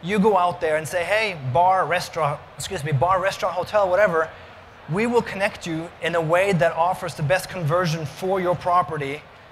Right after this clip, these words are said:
Th-, there's so much that can be done here, but it starts with platform, and it starts with payment and intelligence. All right, that was quick, dirty, solving payments,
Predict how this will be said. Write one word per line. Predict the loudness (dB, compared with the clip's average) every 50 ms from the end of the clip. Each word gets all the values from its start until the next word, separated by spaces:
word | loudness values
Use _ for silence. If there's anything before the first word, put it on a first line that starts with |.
| -16 -12 -10
Th-, | -6 -2
there's | -2 0 0 0 -2
so | -4 -6 -4 -2 -2 0
much | 0 0 0 -2 -2
that | -6 -6
can | -6 -4
be | -2 0
done | 0 0 0 -2
here, | -4 -6 -6 -8 -8 -6
but | -4 -4 -4
it | -4
starts | -2 -2 -2 -2 -2
with | -4 -4 -2
platform, | 0 0 0 0 -2 -2 -2 -2 -2 -2 -6 -10 -18 -20 -20 -20 -16 -12
and | -10 -10
it | -8
starts | -4 -2 -2 -2 0
with | -2 -6 -6 -6
payment | -6 -4 -2 -2 -2 -4 -4 -6 -8
and | -8 -8 -8
intelligence. | -8 -4 0 0 2 2 2 -2 -4 -6 -10 -12 -18 -18 -20 -20 -20 -20 -20 -20 -20 -20 -20 -20 -20 -20 -20 -20 -20 -20 -20 -20 -20 -20 -20 -20 -20 -20 -20 -20 -20 -20 -20 -20 -20 -20 -20 -20 -18 -4 0
All | 2 4
right, | 4 4 2 0 -4 -16 -20 -20 -14 -6 -2
that | 0 0
was | 0 -2 -2
quick, | 0 0 0 0 0 -4 -12 -14 -18 -20 -16 -6 -2 2 4
dirty, | 4 4 4 4 4 2 0 -2 -6 -12 -20 -20 -20 -20 -20 -20 -20 -20 -20 -20 -16
solving | -6 -2 2 2 2 2 0 -4
payments, | -4 -4 -2 -2 -2 -2 -2 -4 -6 -8 -10 -10